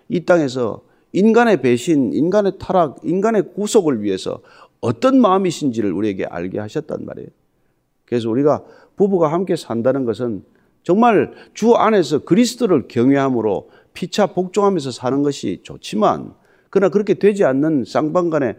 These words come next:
이 현실이 어렵다고 하더라도 우리의 이상을 놓쳐서는 안 된단 말이에요. 성경이 말하는 기준을 내릴 필요는 없다는 것입니다. 가능한 결혼을 지켜야 한다는 하나님의 목적, 결혼을 통해서 인간이 하나님의 형상을 회복케 하시는 하나님의 의도,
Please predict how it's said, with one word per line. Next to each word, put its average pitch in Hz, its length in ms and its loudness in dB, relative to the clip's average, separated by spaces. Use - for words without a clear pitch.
이 196 140 -2
현실이 147 880 -2
어렵다고 180 640 4
하더라도 104 420 -2
우리의 156 380 2
이상을 233 400 0
놓쳐서는 226 460 0
안 92 140 -2
된단 117 340 -2
말이에요. - 220 -16
성경이 254 440 2
말하는 208 440 2
기준을 214 540 0
내릴 143 340 2
필요는 131 340 -4
없다는 117 400 -6
것입니다. - 400 -16
가능한 214 500 0
결혼을 185 360 4
지켜야 175 360 -2
한다는 123 360 0
하나님의 117 420 -2
목적, 131 640 -2
결혼을 254 380 4
통해서 170 280 0
인간이 143 500 2
하나님의 180 400 2
형상을 170 440 -2
회복케 196 320 0
하시는 120 360 -6
하나님의 120 440 0
의도, 117 440 2